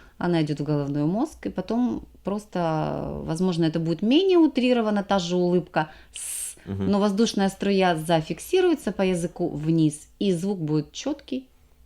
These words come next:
Speaker 1: и
Speaker 2: Мгм.
Speaker 1: красивый.
Speaker 2: Добре, ну, я розумію, що все взагалі індивідуально, а якщо подивитись на мене, ми вже в ефірі, ну,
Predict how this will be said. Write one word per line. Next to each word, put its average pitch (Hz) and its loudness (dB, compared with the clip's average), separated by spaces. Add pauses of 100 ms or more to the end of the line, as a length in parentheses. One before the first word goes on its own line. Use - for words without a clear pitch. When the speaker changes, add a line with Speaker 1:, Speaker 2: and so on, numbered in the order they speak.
(100)
Speaker 1:
и 196 -12
Speaker 2:
Мгм. - -12
Speaker 1:
красивый. - -12 (640)
Speaker 2:
Добре, 85 -2
ну, 104 -2 (120)
я 110 -2
розумію, 104 -2
що 101 -4
все - -4
взагалі 92 -4
індивідуально, 95 -4
а 73 -2
якщо 87 -4
подивитись 87 -8
на 82 -4
мене, 80 -6
ми 90 -6
вже 87 -4 (320)
в 95 -2
ефірі, 92 0 (220)
ну, 87 -6